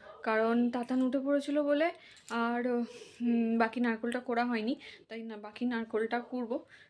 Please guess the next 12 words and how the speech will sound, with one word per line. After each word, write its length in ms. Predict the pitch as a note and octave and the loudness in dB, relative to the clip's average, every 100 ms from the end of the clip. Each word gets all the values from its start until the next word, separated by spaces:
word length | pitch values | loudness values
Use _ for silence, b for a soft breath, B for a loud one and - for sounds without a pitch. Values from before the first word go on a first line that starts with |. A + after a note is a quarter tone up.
| _ - | _ -18
আহ, 340 | G#3 G#3+ G#3+ F#3+ F3 _ _ | -16 -16 -18 -20 -20 _ _
তো 80 | G3 F#3+ - _ | -18 -18 -20 _
দেখো, 240 | - A3 B3+ - | -18 -16 -16 -14
আমি 180 | G3+ G3+ | -10 -8
এখানে 220 | G#3+ G#3+ | -4 -4
নারকোল 360 | G#3 G#3+ A#3 | -4 -4 -4
কুড়তে 320 | A#3 A#3 - A#3 | -4 -6 -4 -4
বসে 240 | A3+ C4+ | 0 0
পড়েছি, 360 | A#3+ G3 - - - | 0 -4 -6 -16 -16
আর 120 | F3+ | -12
এই 120 | F3 | -12
দেখো 240 | F3 - | -12 -16